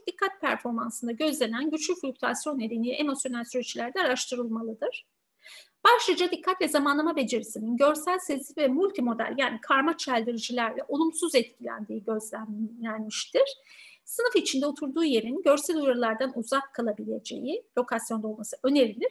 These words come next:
Diğer akademik çalışmalarında da göz önünde bulundurulmalıdır ve her zaman bu veriler klinik ile birlikte değerlendirilmelidir. Ek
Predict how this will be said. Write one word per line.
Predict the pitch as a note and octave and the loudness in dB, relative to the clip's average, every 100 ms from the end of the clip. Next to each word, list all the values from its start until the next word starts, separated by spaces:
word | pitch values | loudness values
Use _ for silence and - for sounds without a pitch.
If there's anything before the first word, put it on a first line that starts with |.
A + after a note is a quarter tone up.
| - | 4
Diğer | A4 | 4
akademik | D4 C#4+ C4 B3 | 4 2 -2 -2
çalışmalarında | C4 B3 C4+ A#3+ A#3 G#3+ | -4 -4 -4 -2 -4 -4
da | - - | -6 0
göz | G4 F#4 | 2 6
önünde | B3+ A3 G#3+ | 4 4 -2
bulundurulmalıdır | G#3+ G#3 - G#3+ G#3+ A3+ A#3 B4+ B4+ | -6 -10 -10 -14 -12 -10 2 4 6
ve | C#4 | 4
her | F4 C4 | 4 4
zaman | A#3 A#3 G#4 | 2 -2 -2
bu | D#4 | -2
veriler | G#3+ G#3+ G#3+ D#4+ - | -2 -4 -4 -4 -4
klinik | - C4 B3+ C4+ - | -8 -6 -4 -4 -6
ile | A3+ G#3+ G#3+ | -8 -6 -6
birlikte | B3+ G#3+ - E4 G4+ - _ _ _ - | -6 -6 -4 -2 -2 -4 _ _ _ 4
değerlendirilmelidir. | C4 A3+ A3 A3+ A3 A#3 A#3+ - - - - - - _ _ _ _ _ _ _ _ _ _ - - - - - _ | 6 4 2 -4 -6 -8 -10 -12 -18 -20 -18 -18 -20 _ _ _ _ _ _ _ _ _ _ -20 -20 -20 -20 -20 _
Ek | A4+ | 2